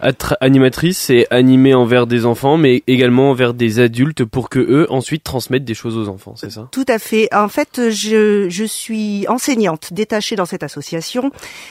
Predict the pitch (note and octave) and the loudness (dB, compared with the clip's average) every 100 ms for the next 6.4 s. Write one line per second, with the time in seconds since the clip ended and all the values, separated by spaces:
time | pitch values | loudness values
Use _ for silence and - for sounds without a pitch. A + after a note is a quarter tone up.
0 | - G#3+ G#3+ C4+ - B3 A3 G#3 G#3 G3 | -2 0 2 0 0 2 4 4 4 4
1 | F#3 F#3 G3+ G#3 G3+ G3+ A3+ A#3+ B3 - | 2 0 2 2 2 0 -2 -2 -4 -4
2 | A#3+ B3 C4+ B3 G3 A3+ G#3+ G#3 A#3 G#3 | -2 0 2 2 0 -6 -6 0 0 0
3 | G3+ F#3 F3+ E3+ D#3+ - - G3+ B3+ B3+ | 0 0 0 -2 -4 -12 -2 6 6 6
4 | - C4+ D4+ F4 - - G3+ G3 G3 G#3 | 0 2 2 0 -2 -2 0 2 2 2
5 | G3+ - A#3 A#3 A3+ - - A3+ G3+ F#3+ | 2 0 0 2 2 -2 -4 -2 2 2
6 | F3 E3 D#3+ D3+ | 2 2 0 -4